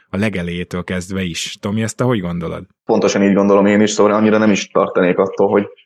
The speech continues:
Speaker 2: Embiid visszatér, és akkor úristen, mi lesz. Itt a Phillynek így is, úgy is csak akkor van, szerintem, és ez,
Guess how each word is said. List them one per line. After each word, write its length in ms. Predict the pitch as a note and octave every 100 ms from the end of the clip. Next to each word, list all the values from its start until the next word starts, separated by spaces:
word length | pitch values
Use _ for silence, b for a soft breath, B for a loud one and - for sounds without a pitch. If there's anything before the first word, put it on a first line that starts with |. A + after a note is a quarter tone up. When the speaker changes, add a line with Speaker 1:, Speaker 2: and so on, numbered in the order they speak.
| _
Speaker 2:
Embiid 340 | - F#2+ F2 F2
visszatér, 420 | F#2+ F#2+ F2+ F#2
és 140 | F#2
akkor 240 | - F#2+ F#2+
úristen, 460 | G2 G2 - F2
mi 100 | F2+
lesz. 340 | G2+ G#2+ - - B B B
Itt 260 | - A2 -
a 120 | -
Phillynek 480 | G2+ C#3 B2 A#2+ -
így 180 | C3 C#3
is, 240 | B2 A2+ -
úgy 220 | G#2+ G#2+
is 180 | G2+ -
csak 240 | A2 G#2+
akkor 460 | - G2+ - F#2 F#2+
van, 300 | G2 - -
szerintem, 800 | - - G2+ G2 F#2+ G2 G#2+ A#2 -
és 180 | -
ez, 160 | A#2 A2+